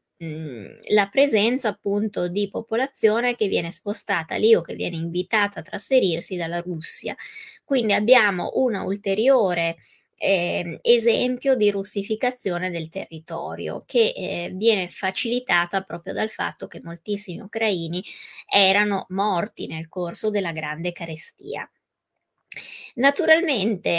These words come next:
ehm, va tenuto conto che in questi anni anche c'è una forte, ehm, migrazione da parte delle comunità ebraiche. La comunità ebraica dell'Ucraina è sempre stata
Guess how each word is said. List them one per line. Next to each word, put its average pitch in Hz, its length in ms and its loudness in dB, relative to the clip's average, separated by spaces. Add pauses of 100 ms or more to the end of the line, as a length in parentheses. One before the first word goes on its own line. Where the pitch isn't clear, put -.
(120)
ehm, 185 1080 -4
va 214 200 4
tenuto 208 460 -2
conto 277 380 2
che 180 80 -6
in 175 120 -6
questi 196 420 0
anni 240 560 0
anche 214 440 -2
c'è 196 220 -6
una 185 220 -6
forte, 196 800 0 (340)
ehm, 170 760 -2
migrazione 220 760 2
da 196 140 0
parte 185 400 -2
delle 180 200 -4
comunità 175 500 -8
ebraiche. 170 720 0
La 190 160 -2
comunità 196 520 -4
ebraica 190 760 0
dell'Ucraina 190 760 0
è 196 40 -2
sempre 180 340 -6
stata 196 440 -6